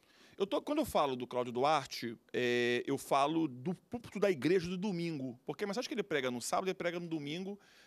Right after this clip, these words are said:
é o mesmo conteúdo. Eu acho assim, interessante, prende os jovens, a, a, as pessoas gostam, um ginásio pra jovens, aquele ambiente gera realmente isso aí, a descontração.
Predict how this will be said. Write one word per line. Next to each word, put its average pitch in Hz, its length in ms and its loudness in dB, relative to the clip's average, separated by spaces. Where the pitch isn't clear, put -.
é - 60 2
o 160 60 2
mesmo 196 240 0
conteúdo. 175 440 0
Eu - 20 2
acho 208 140 0
assim, 185 360 -8
interessante, 220 840 -2
prende 185 380 0
os 139 80 0
jovens, 147 600 0
a, - 80 -4
a, 104 280 -2
as - 160 -10
pessoas 127 240 -6
gostam, 151 400 0
um 330 120 0
ginásio 180 560 0
pra 139 160 -2
jovens, 135 420 -2
aquele 190 240 -6
ambiente 180 680 0
gera 180 400 2
realmente 139 320 0
isso - 120 -8
aí, 135 160 0
a 175 60 2
descontração. 160 800 -4